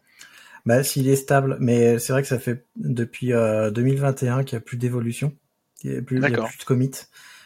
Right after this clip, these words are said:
Speaker 1: Donc on se pose la question, il y a même une, euh, une issue qui demande si le projet est mort et, euh, les, les mainteneurs ne répondent pas.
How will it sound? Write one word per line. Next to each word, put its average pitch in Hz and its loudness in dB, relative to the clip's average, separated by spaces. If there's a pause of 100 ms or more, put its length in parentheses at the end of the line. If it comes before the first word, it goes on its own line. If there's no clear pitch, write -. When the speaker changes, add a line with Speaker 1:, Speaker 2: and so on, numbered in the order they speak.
(160)
Speaker 1:
Donc 113 -4
on 113 -2
se - -10
pose 139 2
la 127 4
question, 131 -2
il 139 6
y - 6
a 123 4
même 147 4
une, 120 4
euh, 110 0 (160)
une 131 4
issue 165 2 (580)
qui 123 -4
demande 123 2
si - -10
le 127 -16
projet 131 2
est 117 4
mort 131 0
et, 110 -2
euh, 107 0
les, 107 -2
les 110 -2
mainteneurs 127 -2
ne 113 -2
répondent 117 -4
pas. 131 -2